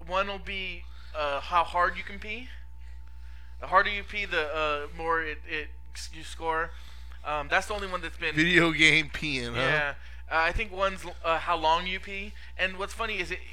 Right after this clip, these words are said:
Speaker 1: you compete
Speaker 2: I see you pee?
Speaker 1: <laughs>
Speaker 2: <laughs>
Speaker 1: you compete. You actually compete with the people before you. It'll show h-, h-, high scores and stuff. And in case you wanna take your
Speaker 2: Wait,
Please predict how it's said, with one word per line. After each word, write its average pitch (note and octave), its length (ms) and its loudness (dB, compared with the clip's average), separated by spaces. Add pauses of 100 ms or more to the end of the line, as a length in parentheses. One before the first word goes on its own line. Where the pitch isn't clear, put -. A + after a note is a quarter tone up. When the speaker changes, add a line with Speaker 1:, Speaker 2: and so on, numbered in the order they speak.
Speaker 1:
you E3+ 80 -8
compete - 160 0
Speaker 2:
I D3 120 10
see F3 180 0
you F#3+ 160 -2
pee? A3+ 340 -6
Speaker 1:
<laughs> - 20 -10
Speaker 2:
<laughs> B3 1000 10
Speaker 1:
you G#3 120 -4
compete. A#3 320 -4
You A3 100 0
actually A3+ 160 -2
compete A3+ 240 -6
with G#3+ 80 -8
the F#3 60 -8
people F#3+ 220 -10
before F3+ 240 -4
you. D#3 100 0
It'll D3 120 -6
show E3 180 -4
h-, D#3+ 60 -4 (140)
h-, - 120 -6 (140)
high F3 180 -4
scores E3 320 -4
and D3 80 -10
stuff. A#2 360 -6 (640)
And A#3+ 280 4
in G#3+ 140 0
case C4 360 0
you B3+ 100 -4
wanna A#3+ 220 4
take C4 300 -4
your F#3+ 160 4
Speaker 2:
Wait, G3+ 120 12